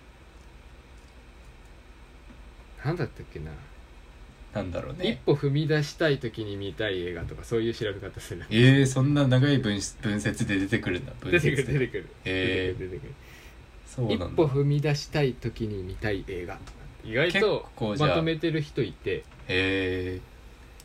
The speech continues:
Speaker 2: ー。
Speaker 1: でも結構知ってる映画いっぱい出てきちゃって。
Speaker 2: おう、例えば？
Speaker 1: マイ・インターンとか。
Speaker 2: あ、面白いね。
Speaker 1: それこそ「プラダを着た悪魔」とか。
Speaker 2: あ、出るよね。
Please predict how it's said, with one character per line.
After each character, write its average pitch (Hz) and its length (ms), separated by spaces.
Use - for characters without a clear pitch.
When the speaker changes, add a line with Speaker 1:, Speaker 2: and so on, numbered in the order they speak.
Speaker 2:
ー。 - 20
Speaker 1:
で 151 80
も 131 80
結 208 220
構 151 120
知 - 120
っ - 20
て 156 160
る 151 100
映 156 80
画 156 80
い 156 40
っ - 40
ぱ 151 120
い 156 60
出 156 80
て 135 120
き - 80
ち - 100
ゃ 78 40
っ - 20
て。 - 280
Speaker 2:
お 113 180
う、 - 60
例 104 100
え 90 40
ば？ - 120
Speaker 1:
マ 120 200
イ・ 123 140
イ 123 40
ン 117 100
タ 113 200
ー 98 60
ン - 20
と 87 60
か。 82 120
Speaker 2:
あ、 - 20
面 92 100
白 101 160
い - 40
ね。 - 60
Speaker 1:
そ 240 80
れ - 60
こ 110 60
そ 110 60
「プ 180 100
ラ 151 140
ダ 113 180
を 104 60
着 - 100
た 101 140
悪 - 180
魔」 92 60
と 87 60
か。 87 40
Speaker 2:
あ、 90 60
出 90 140
る 82 60
よ 85 140
ね。 110 200